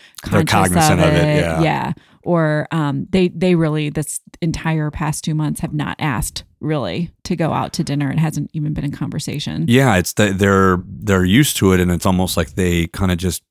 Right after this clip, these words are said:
Speaker 1: go along with it without questioning anymore.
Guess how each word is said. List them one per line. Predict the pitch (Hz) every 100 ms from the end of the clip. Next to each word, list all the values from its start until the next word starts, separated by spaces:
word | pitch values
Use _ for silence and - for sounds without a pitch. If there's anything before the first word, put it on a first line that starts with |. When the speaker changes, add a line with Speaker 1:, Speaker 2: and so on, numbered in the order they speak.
| - -
Speaker 1:
go | 85
along | 82 80 80
with | 78 80
it | 80
without | 78 78 -
questioning | - 85 90 80
anymore. | 78 78 78 78 76 76